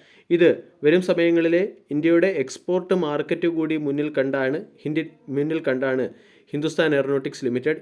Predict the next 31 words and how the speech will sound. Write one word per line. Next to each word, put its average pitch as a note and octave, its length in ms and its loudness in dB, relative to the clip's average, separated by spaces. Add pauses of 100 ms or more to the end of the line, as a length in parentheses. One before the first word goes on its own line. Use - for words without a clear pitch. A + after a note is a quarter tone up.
(120)
ഈ D3 60 -2
എയർക്രാഫ്റ്റ് B2+ 540 -2
നിർമ്മിക്കുന്നത്. G#2+ 480 -6 (580)
ഹിന്ദുസ്ഥാൻ F3 380 0
എയറോനോട്ടിക്സ് F3+ 480 0
ലിമിറ്റഡ് E3+ 320 0
എന്ന F3 80 0
സ്റ്റോക്കിനെ F3 440 -2
ഫോക്കസ് F3 460 -4
ചെയ്യുന്നതിന് E3+ 440 0
പിന്നിലെ D#3 300 -2
പ്രധാന C#3+ 440 0
കാരണം D3 380 -2 (380)
കമ്പനിക്ക് F3 380 2
ലഭിക്കുന്ന E3 460 0 (160)
വലിയ D#3 280 2
വലിയ D3+ 260 2
ഓർഡറുകളും C#3+ 560 0 (260)
കമ്പനിയുടെ D#3+ 520 0 (280)
ഓർഡർ D#3 320 2
ബുക്കിൻ്റെ D#3 400 0
സൈസും C#3+ 440 0
തന്നെയാണ്. C3+ 420 0 (140)
രണ്ടായിരത്തി D#3+ 400 0
മുപ്പതോടുകൂടി D#3 760 0 (340)
രണ്ട് D3+ 260 2
പോയിന്റ് E3+ 340 0
രണ്ട് D3+ 240 2
ലക്ഷം D#3 360 -2
കോടി D#3 300 -2
രൂപയുടെ C#3+ 440 0